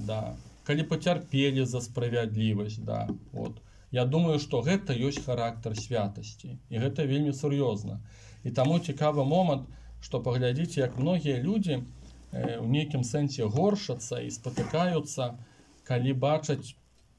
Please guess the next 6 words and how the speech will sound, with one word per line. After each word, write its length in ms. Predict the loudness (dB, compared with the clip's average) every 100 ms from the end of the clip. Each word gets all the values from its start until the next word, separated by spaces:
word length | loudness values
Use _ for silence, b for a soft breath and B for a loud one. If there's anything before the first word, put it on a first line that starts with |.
| _ _
веруючых, 800 | -2 2 4 4 0 -2 -6 -8 -10 -20 _ _ _ _ _ _ _ _ _ _
а 80 | 0
на 120 | 2
самой 400 | 4 2 4 2
справе 480 | 0 0 2 2 0 0
там 320 | 0 0 -4